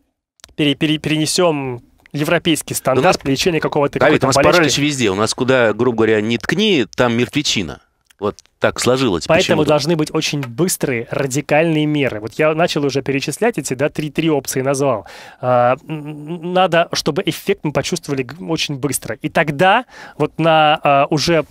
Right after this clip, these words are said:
Speaker 1: проявляющемся эффекте можно выстраивать какие-то глобальные, а, глобальные реформы. А, почему сегодня нельзя перенести опыт других стран на российскую территорию? Недофинансированность.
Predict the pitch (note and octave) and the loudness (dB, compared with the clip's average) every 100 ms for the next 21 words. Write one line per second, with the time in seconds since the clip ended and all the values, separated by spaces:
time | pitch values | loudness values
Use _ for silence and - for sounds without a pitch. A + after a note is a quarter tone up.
0 | - D#3+ E3 F3 D#3+ - C#3 C3 C3+ C3+ | -2 0 2 2 2 0 -2 -2 -2 -2
1 | - G3+ - C#3 C#3 F3+ D#3+ C#3 C3+ - | -2 -4 -2 -2 0 0 0 -2 -4 0
2 | D3 D#3+ C#3 B2 - - C3 E3 D3+ B2+ | 2 2 0 -2 -6 -6 -6 -6 -6 0
3 | D#3 C3+ D#3 E3 D3+ C3 A#2 - - C3+ | 0 2 2 4 2 0 -2 -10 -6 0
4 | B2+ B2 C#3+ D3+ D#3+ D#3 D3+ D3+ - C#3 | 0 2 0 2 2 4 2 0 0 0
5 | A2 F2+ - - - - C3+ C3+ C3+ D3 | -2 -8 -20 -20 -20 -2 2 4 4 2
6 | - E3 A3 A#3 - F#3+ E3+ E3+ D#3 D#3+ | -2 -2 0 0 2 0 2 0 2 2
7 | D#3 D3 D3 D3+ - E3+ D3+ C3 C#3+ E3 | 2 0 0 -2 -2 -2 0 0 0 -2
8 | D#3 C3 B2 D#3 C#3+ D3 - E3 F3 D3+ | -2 -4 -2 -2 -2 -4 -2 0 0 2
9 | C#3 C3+ - D3 - C#3 C3+ C3 B2 A2 | 0 0 -2 -6 -6 -8 -8 -8 -10 -12
10 | A#2 D3+ E3+ E3+ D#3+ D#3 D#3+ D3+ D3+ - | -16 -8 0 0 0 -2 0 0 -2 -4
11 | C3+ A#2+ G#2+ G#2 G2+ - | -6 -6 -8 -14 -20 -20